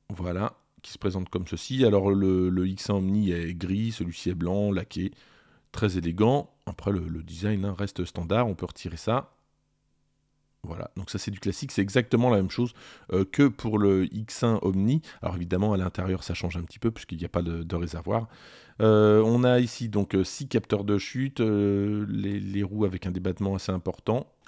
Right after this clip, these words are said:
la partie où on va poser les serpillères et on va revenir sur la brosse juste après. On fixe les deux brosses latérales, il n'y a qu'à clipser.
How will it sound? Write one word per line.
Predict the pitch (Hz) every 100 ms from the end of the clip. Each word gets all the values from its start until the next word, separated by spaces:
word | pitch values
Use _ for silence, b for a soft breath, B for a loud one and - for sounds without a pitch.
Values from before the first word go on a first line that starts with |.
| -
la | - 117
partie | 117 113 - 117 120
où |
on | 101
va | 92 92 90
poser | 80 95 92 87
les | 82
serpillères | - 80 - 80 87 113 120 98
et | 104 -
on |
va | 90 82
revenir | 80 95 123
sur | -
la | 95
brosse | 107 160 135
juste | 131 190 147
après. | - 82 - _ _
On | 160
fixe | 156 147 139 -
les | 98 98 147 131
deux | 113
brosses | 110 95 92
latérales, | 90 - 76 82 101
il |
n'y | 90
a |
qu'à | - -
clipser. | - 80 - 123 -